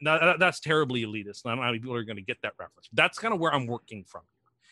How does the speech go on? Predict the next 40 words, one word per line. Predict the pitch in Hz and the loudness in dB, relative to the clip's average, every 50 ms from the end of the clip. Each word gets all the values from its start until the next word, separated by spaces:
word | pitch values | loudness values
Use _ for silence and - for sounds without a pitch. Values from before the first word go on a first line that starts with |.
| - - | -18 -10
is | - 147 123 | -6 -4 2
that | 107 143 135 - | 4 4 4 4
type | - 131 120 - | 2 -2 -2 -2
of | - 104 | -4 -14
distinction. | 98 110 - - - 101 92 - - 95 | -14 -14 -14 -12 -12 -12 -12 -14 -14 -14
And | 90 104 | -14 -10
so | 104 139 | -6 -6
you | 139 139 | -2 0
wanna | 151 180 214 | 2 2 2
be | 233 240 | 2 0
very | 185 135 139 143 160 185 226 | -2 0 0 0 0 0 -4
careful | - - - 285 320 339 311 - - 113 87 78 - - _ _ _ _ _ _ _ _ - | -6 -8 -6 -4 -2 -4 -4 -6 -8 -10 -10 -10 -12 -20 _ _ _ _ _ _ _ _ -4
when | 151 143 | -2 0
you | 151 156 | 0 2
make | 151 160 180 - | 2 2 2 2
changes. | - - 247 294 311 240 143 104 85 82 101 127 - - _ _ _ _ _ - | -2 -4 -4 -4 -4 -6 -6 -8 -12 -14 -12 -14 -14 -14 _ _ _ _ _ 4
Not | 170 214 262 | 6 8 8
every | 294 320 294 | 8 6 4
change | - 240 233 240 - | 4 4 4 4 4
should | - 196 | 2 2
just | 226 208 - | 2 2 2
be | 214 180 - | 0 -4 0
automatic. | 143 143 170 185 185 175 170 175 165 151 | 2 2 4 4 4 4 4 4 2 0
There's, | 156 147 - - _ - | -4 -4 -4 -8 _ -6
there's | 151 143 131 | -4 -4 -4
far | - - - 175 208 262 269 | -6 -4 2 4 4 4 4
too | - - 247 | 2 -4 -2
many | 240 214 208 208 196 | 0 0 0 0 -2
people, | - - 160 127 - - 104 92 104 | -4 -6 -8 -8 -8 -10 -10 -8 -8
I | 110 | -6
guess | 117 135 - - | -6 -6 -6 -8
that's | 139 - | -8 -4
where | 139 131 | -2 0
I'm | 123 | 0
getting | 110 110 101 95 | 0 -2 -6 -8
at, | 87 - _ _ _ - _ _ _ - | -14 -20 _ _ _ -20 _ _ _ 2
that | - 151 160 - | 4 4 6 6
are, | 156 143 135 135 123 | 6 6 4 4 2
their | 123 143 135 | 2 4 4
knee | 127 127 120 123 123 120 147 185 226 262 262 269 262 | 4 4 2 2 0 0 0 0 0 0 0 -2 -6